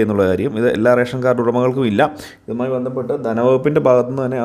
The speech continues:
ഔദ്യോഗികമായിട്ടുള്ള അറിയിപ്പ് വന്നിട്ടുണ്ട്. പിന്നെ വയോജനങ്ങൾക്കായിട്ട് പ്രത്യേകമായിട്ട്, ആ, ഒരു സഹായമായിട്ട് ഭക്ഷ്യക്കിറ്റ് ഉണ്ടാകും. വയോജന സഹായം എന്ന് പറയുന്നത്, ആ, പ-, വളരെയധികം പാലിയേറ്റീവ് കെയർ പോലുള്ള അല്ലെങ്കിൽ, ആ, സർക്കാരിൻ്റെയോ അല്ലെങ്കിൽ സർക്കാരിൻ്റെയോ അല്ലാത്ത, ആ,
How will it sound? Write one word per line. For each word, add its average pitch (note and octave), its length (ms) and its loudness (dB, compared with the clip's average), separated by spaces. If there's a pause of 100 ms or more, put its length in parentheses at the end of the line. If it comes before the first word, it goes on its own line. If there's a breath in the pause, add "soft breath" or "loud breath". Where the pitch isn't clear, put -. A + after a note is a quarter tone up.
ഔദ്യോഗികമായിട്ടുള്ള A#2+ 560 0
അറിയിപ്പ് C#3+ 320 -2
വന്നിട്ടുണ്ട്. G#2 360 -2
പിന്നെ A2+ 240 -2
വയോജനങ്ങൾക്കായിട്ട് D3+ 1040 0 (100)
പ്രത്യേകമായിട്ട്, B2+ 680 0 (400 loud breath)
ആ, A2 80 4 (160)
ഒരു C3 160 4 (220)
സഹായമായിട്ട് B2+ 720 2
ഭക്ഷ്യക്കിറ്റ് - 500 -2 (140)
ഉണ്ടാകും. A#2+ 420 4 (480 loud breath)
വയോജന B2+ 260 2 (120)
സഹായം D#3 280 2
എന്ന് D#3 160 -2
പറയുന്നത്, C#3 360 -2 (440 loud breath)
ആ, G#2 80 -4 (220)
പ-, A2+ 120 2 (220)
വളരെയധികം B2+ 580 2
പാലിയേറ്റീവ് C3 460 4
കെയർ B2+ 240 2
പോലുള്ള A2+ 380 2
അല്ലെങ്കിൽ, A2+ 280 -4 (380 loud breath)
ആ, G#2 120 -2 (120)
സർക്കാരിൻ്റെയോ C3 640 2
അല്ലെങ്കിൽ B2 280 -4 (320 loud breath)
സർക്കാരിൻ്റെയോ B2+ 540 0
അല്ലാത്ത, B2+ 300 2
ആ, G#2 340 -4